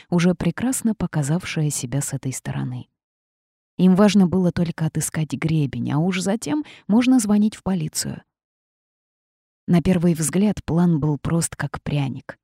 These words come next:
а вот на второй начинались трудности. Что такого выставить на продажу, чтобы убийца точно заинтересовался?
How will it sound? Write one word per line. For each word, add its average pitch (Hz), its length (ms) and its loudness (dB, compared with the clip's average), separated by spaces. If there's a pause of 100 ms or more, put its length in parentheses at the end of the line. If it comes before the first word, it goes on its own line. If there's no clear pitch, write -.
(100)
а 147 100 -2
вот 139 200 -4
на 135 80 0
второй 180 520 -4 (200)
начинались 165 580 2
трудности. - 600 -10 (440)
Что - 280 -2
такого 214 520 2
выставить 139 520 -2
на 135 120 -2
продажу, 185 580 -2 (140)
чтобы 151 340 2
убийца 160 580 0
точно 247 400 0
заинтересовался? 190 1040 -2